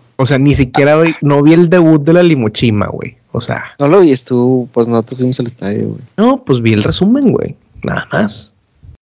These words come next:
Speaker 2: Sí, no, tampoco es como que, no fue nada del otro mundo, Paquito.
Speaker 1: Lo normal, Tigres ganándole
Speaker 2: Lo
Speaker 1: a Pumas
Speaker 2: normal.
Speaker 1: por goleada.
Speaker 2: Ajá.
Speaker 1: Suena perfecto. Pero bueno, raza,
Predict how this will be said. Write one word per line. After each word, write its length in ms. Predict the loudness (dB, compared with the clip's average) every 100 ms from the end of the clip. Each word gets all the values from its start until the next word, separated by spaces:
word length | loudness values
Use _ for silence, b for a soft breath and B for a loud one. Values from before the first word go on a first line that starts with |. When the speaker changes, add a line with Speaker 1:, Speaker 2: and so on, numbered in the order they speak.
| _ _
Speaker 2:
Sí, 320 | 0 2 2 2
no, 180 | 0 0
tampoco 440 | -4 -6 -2 0
es 120 | 0
como 300 | 0 0 0
que, 420 | -2 -6 -8 -12 -20 _ _ _ _ _ _ _ _ _ _ _
no 100 | -4
fue 160 | -2 0
nada 920 | 2 4 4 4 4 2 0 -4 -8 -18 _ _ _ -6
del 120 | -4
otro 180 | -2 -2
mundo, 280 | -4 -4 -8
Paquito. 460 | -8 -12 -12 -14 -14 _ -2
Speaker 1:
Lo 180 | 0 2
normal, 440 | 2 2 0 0
Tigres 260 | 0 0 2
ganándole 380 | 2 2 2 2
Speaker 2:
Lo 80 | 2
Speaker 1:
a 40 |
Pumas 240 | 2 0
Speaker 2:
normal. 60 | 0
Speaker 1:
por 120 | 0
goleada. 480 | 2 0 0 -4 -8 _ -20 _ _ _ _ -6
Speaker 2:
Ajá. 380 | -2 0 -2 -6 _ _ _ _ _ _ _
Speaker 1:
Suena 380 | -8 -4 -4 -4
perfecto. 680 | -4 -4 -8 -8 -10 -10 _ _ _ _ _ _ -18 B B B B _
Pero 220 | 2 4
bueno, 280 | 4 4 2
raza, 520 | 2 -2 0 0 -2